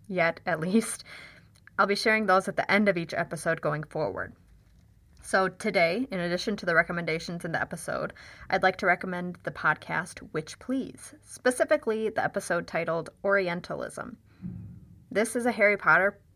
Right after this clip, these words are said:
podcast done by two Canadian female scholars, and in this episode, Hannah McGregor and Doctor Marcel Cosman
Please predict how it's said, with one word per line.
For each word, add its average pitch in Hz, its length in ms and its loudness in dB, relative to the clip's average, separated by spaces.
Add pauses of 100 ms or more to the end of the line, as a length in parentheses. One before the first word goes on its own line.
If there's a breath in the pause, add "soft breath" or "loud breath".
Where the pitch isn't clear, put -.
(120)
podcast - 760 2
done 190 180 2
by 170 120 4
two 247 300 -4
Canadian 196 480 -4
female 196 400 -6
scholars, - 640 -2 (300 loud breath)
and 175 120 -6
in 170 120 -4
this 262 180 0
episode, 156 500 2
Hannah 190 280 -6
McGregor 170 440 2
and 165 180 -4 (300 loud breath)
Doctor 185 460 8
Marcel 156 460 2
Cosman 139 680 -2